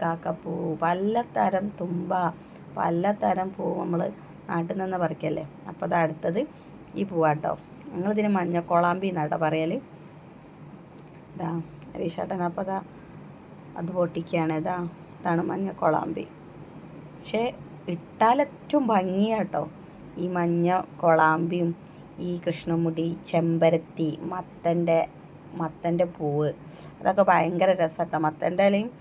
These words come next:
അല്ല മത്തൻ്റെ പൂവും ഈ ചെമ്പരത്തിയൊക്കെ ഭയങ്കര ഇതാട്ടോ. അങ്ങനെ ദാ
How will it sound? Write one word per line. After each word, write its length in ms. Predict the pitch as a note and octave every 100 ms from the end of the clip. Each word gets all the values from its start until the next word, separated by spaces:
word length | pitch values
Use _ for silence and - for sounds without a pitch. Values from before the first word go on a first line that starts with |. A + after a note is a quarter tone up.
| - - -
അല്ല 140 | F3 F3+
മത്തൻ്റെ 340 | F3 F3+ F#3 G#3
പൂവും 400 | - G3 G3 A#3+ D4+ - - - - F#3+
ഈ 40 | G3+ G#3+ -
ചെമ്പരത്തിയൊക്കെ 680 | F#3 F3 F3 F3 F3 G#3 G3+
ഭയങ്കര 560 | F3+ E3+ F3 F3+ G3 G#3+ A3+ - - - - F3+
ഇതാട്ടോ. 360 | F3 E3 - D3+ - - - - - - - -
അങ്ങനെ 260 | - E3+ -
ദാ 80 | E3